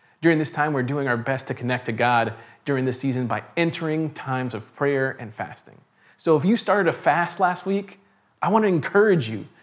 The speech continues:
in what you're doing. Keep up the good work. And if you upped your prayer game over the last week, don't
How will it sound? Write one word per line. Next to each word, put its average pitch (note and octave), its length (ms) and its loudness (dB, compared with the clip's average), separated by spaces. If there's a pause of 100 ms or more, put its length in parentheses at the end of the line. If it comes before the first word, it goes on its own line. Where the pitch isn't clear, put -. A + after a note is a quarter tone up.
(120)
in C3 140 -4
what D3 120 2
you're C#3+ 120 0
doing. B2+ 340 -2 (320)
Keep G#3+ 400 2
up D#3 300 0
the D3+ 80 0
good C#3 180 2
work. B2+ 420 -2 (360)
And D#3+ 100 2
if D3+ 80 0
you E3+ 180 0
upped D#3+ 300 4
your D#3 80 4
prayer F3 380 4
game E3+ 320 0
over D3+ 180 0
the D#3+ 80 2
last D#3+ 320 2
week, E3 380 -2 (380)
don't D3+ 460 0